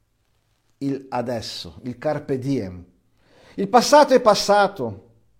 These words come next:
anche se ti ha dato un po' di amarezza,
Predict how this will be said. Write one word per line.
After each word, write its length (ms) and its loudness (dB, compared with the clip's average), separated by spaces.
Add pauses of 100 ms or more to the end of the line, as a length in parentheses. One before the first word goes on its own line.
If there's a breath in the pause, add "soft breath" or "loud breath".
(500 soft breath)
anche 340 0
se 160 -4
ti 220 -2
ha 180 2
dato 300 -2
un 160 -6
po' 200 2
di 720 -4 (280 soft breath)
amarezza, 960 -2